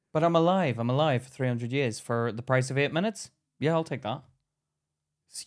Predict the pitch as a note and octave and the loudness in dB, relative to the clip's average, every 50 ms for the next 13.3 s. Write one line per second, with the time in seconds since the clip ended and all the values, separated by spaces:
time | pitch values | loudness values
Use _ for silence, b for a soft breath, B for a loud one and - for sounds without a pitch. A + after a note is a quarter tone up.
0 | - - A#4 A#4 A4 G#4 G#4+ A#4 A#4+ A#4 A4+ - - E4 C4 C4+ G#3 G3+ A3+ A3 | -10 -8 -6 -4 0 2 2 4 4 2 2 0 0 0 0 0 -2 0 2 2
1 | G#3+ A3 B3+ D#4 D#4+ C4+ D3+ A#2+ - - _ _ _ _ _ _ _ _ _ _ | 4 4 4 6 6 6 4 2 -2 -8 _ _ _ _ _ _ _ _ _ _
2 | _ _ _ - - - F3 F#3 - - - A3+ A#3 C4 C4+ B3+ G#3+ F3+ - - | _ _ _ -10 -8 -6 -6 -6 -6 -4 0 2 2 4 4 4 2 2 0 -2
3 | - D3+ D#3 D#3+ E3 D#3+ D#3+ D#3 - E3+ D3 - - F3+ D#3+ D#3 D3+ D3+ D3 D3 | -2 0 0 2 2 0 -2 -2 -6 -8 -8 -4 0 0 2 2 2 0 -2 -4
4 | C3 - _ _ _ _ _ _ _ _ _ _ _ _ _ _ _ _ _ _ | -6 -10 _ _ _ _ _ _ _ _ _ _ _ _ _ _ _ _ _ _
5 | _ _ D3 D#3 D#3+ D3 C#3 C3+ F4 G#3+ D#3 - - D#4+ G4 A#4 B4 A4 C#4 - | _ _ -2 0 2 4 6 8 8 8 6 6 6 6 8 8 6 4 2 -2
6 | - - E4+ D4+ G#3 E3+ D#3 D#3+ G3+ C#4+ - - - E3+ F3 E3+ D3+ B2+ F3 F3 | -2 0 2 2 4 4 4 4 4 2 0 0 2 4 4 4 4 6 6 4
7 | A3 F4 - - - - E3 G3 G#3 G#3 - - F3 - - - - E3 C#3+ E3+ | 4 4 0 -4 -2 2 4 4 4 4 2 0 -4 -4 -4 -4 -4 -2 -2 -2
8 | - E3 F3 G#3+ A3+ F3+ D3 C3 C3 A#2+ G#2 - - D3 C3 A2 - C3 A#2 A2+ | -2 -2 -2 0 0 2 2 0 -2 -4 -6 -4 -2 -2 -2 -2 -4 -6 -6 -4
9 | C#3 D#3 D#3+ D#3 D3+ - C#3+ D#3 E3 - F3+ F3+ F3 - A3 G#3 E3+ D#3 - - | -4 -4 -4 -4 -6 -4 -2 -2 2 4 4 4 4 2 0 -2 -2 -4 -2 2
10 | - D4+ F4 - - D4 F4+ G#4 G4 C4 G3 - D4 E4 E4+ E4+ A#3 - F#3+ C#4 | 4 4 4 6 8 10 10 10 8 6 4 4 6 8 8 8 6 6 4 4
11 | E4+ E4 G#3 - _ _ _ _ _ _ _ _ _ - E3 E3+ A3+ D#4 E4+ F#4+ | 4 4 0 -6 _ _ _ _ _ _ _ _ _ 0 4 6 6 8 8 8
12 | F#4 F#4 - - D#4 D#4+ C4 G3+ A3+ E4 F4+ F#4+ F4+ - - E4 D#4 B3+ G3 - | 8 6 6 6 6 6 6 8 8 8 6 6 2 0 2 4 6 4 4 4
13 | - A#3 E3 B2 A2+ A2+ | 4 6 6 6 4 2